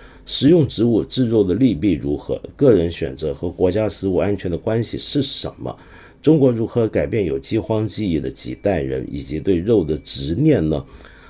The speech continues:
那么这个问题啊，其实是个很好的问题，但是到现在也会变得有点敏感。那么我们先把那个比较政治风险高的那面先拿掉。但我，我想说的是，你说的对，现在的确有很多新型的人造肉产品出现，而且越来越流行。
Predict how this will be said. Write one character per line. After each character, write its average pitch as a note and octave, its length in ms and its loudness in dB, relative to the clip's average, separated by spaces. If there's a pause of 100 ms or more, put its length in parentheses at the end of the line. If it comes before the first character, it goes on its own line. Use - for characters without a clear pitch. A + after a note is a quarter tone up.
那 A3 100 2
么 G#3 60 8
这 F#3+ 100 4
个 D3 80 6
问 B2+ 160 10
题 C#2+ 200 -2
啊， A#1+ 140 -2 (260)
其 A2 180 2
实 F2+ 180 2
是 F#2+ 120 -2
个 E2 80 2
很 F#2 140 4
好 C#2 160 0
的 G#1+ 40 0
问 D#2+ 160 2
题， B1 240 -4
但 D3 180 4
是 C#3+ 320 4
到 D#3 140 6
现 C#3 200 6
在 A#2 140 6
也 D#2+ 100 4
会 G2+ 140 4
变 A#2+ 140 6
得 F2+ 80 4
有 G2+ 60 6
点 G2 140 4
敏 D2+ 220 2
感。 - 180 0 (100)
那 G#2 80 2
么 G2 120 6
我 D#2+ 140 4
们 F2+ 80 0
先 C3 120 6
把 - 180 2
那 A2+ 240 8
个 F2 120 6
比 D#2 140 -4
较 A2 240 4
政 G#2+ 260 8
治 A#2+ 180 4
风 A#2+ 200 4
险 D2+ 220 2
高 G2+ 220 4
的 E2+ 60 4
那 E2 140 4
面 D#2 180 2
先 D#2+ 160 0
拿 B1 220 -4
掉。 - 180 0 (480)
但 C3 180 2
我， A#2 180 6
我 C3+ 140 6
想 A#2 140 4
说 A#2+ 160 4
的 G#2 60 6
是， G#2+ 160 2
你 F#2 120 4
说 G#2+ 140 0
的 F#2+ 120 4
对， F2+ 200 4
现 B2 240 0
在 G2+ 60 0
的 G2 240 -2
确 A2 260 2
有 E2 200 4
很 C#2+ 220 -4
多 F2+ 220 0
新 B2+ 300 2
型 E2 200 0
的 D2 100 0
人 C2+ 260 -4
造 E2 240 2
肉 D2+ 220 2
产 C#2+ 200 -8
品 - 200 -8
出 C#2+ 200 -8
现， D2 220 -4
而 A#2 220 0
且 - 160 -2
越 C#3 240 4
来 C#2+ 160 0
越 D#2+ 160 2
流 A1+ 180 -4
行。 - 240 -10